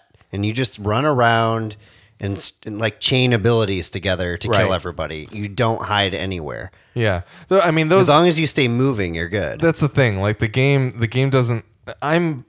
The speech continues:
Speaker 3: notoriously terrible with using abilities because I'm like, if they're dispensable, like, I never fucking use grenades in video games 'cause I'm always like, "Well,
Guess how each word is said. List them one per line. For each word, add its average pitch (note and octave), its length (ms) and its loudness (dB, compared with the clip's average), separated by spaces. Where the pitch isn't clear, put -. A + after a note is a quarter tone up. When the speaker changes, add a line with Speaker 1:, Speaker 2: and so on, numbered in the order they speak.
Speaker 3:
notoriously C#3 840 0
terrible G#2 680 0
with G2+ 180 0
using G#2 420 -2
abilities G#2 640 -2
because G#2+ 400 -4
I'm G2+ 180 -2
like, G2 380 -4
if - 160 -4
they're A#2 160 2
dispensable, A#2 600 -2
like, B2+ 200 0
I B2+ 80 2
never C3 360 2
fucking G#2 360 -4
use G2 180 -4
grenades F#2 420 -4
in F2+ 100 -8
video F2 200 -8
games A2 420 -12
'cause G#2+ 140 -4
I'm G#2 140 -2
always G#2 200 -2
like, G#2 120 -4
"Well, C#3 140 -4